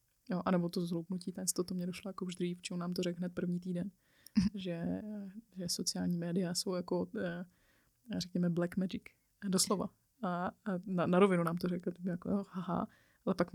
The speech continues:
Speaker 1: jsem začala vidět ty efekty, protože člověk sedí dvě hodiny bez hnutí, kultivuje mysl, pozoruje něco a pak si otevřeš Instagram a v ten moment je to pryč. A pak ti bude trvat další hodiny, než se tam dostaneš. Říká, „Tyhle, tak jako a dost.“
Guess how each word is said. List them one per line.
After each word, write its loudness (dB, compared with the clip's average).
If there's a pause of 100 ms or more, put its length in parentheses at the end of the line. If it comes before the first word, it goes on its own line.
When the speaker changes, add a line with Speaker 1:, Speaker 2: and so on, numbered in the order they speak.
Speaker 1:
jsem 6
začala 0
vidět 0
ty -2
efekty, -2
protože -6
člověk 0
sedí 2
dvě 2
hodiny -2
bez 2
hnutí, -2
kultivuje 0
mysl, 2
pozoruje 0
něco 2 (420)
a -18
pak -2
si 4
otevřeš 2
Instagram 4
a -2
v -6
ten 0
moment -2
je -4
to -10
pryč. -8 (560)
A -4
pak 2
ti 0
bude 4
trvat 2
další 2
hodiny, 4
než 4
se 4
tam 0
dostaneš. 2
Říká, -4 (160)
„Tyhle, -6
tak -20
jako -10
a -4
dost.“ 0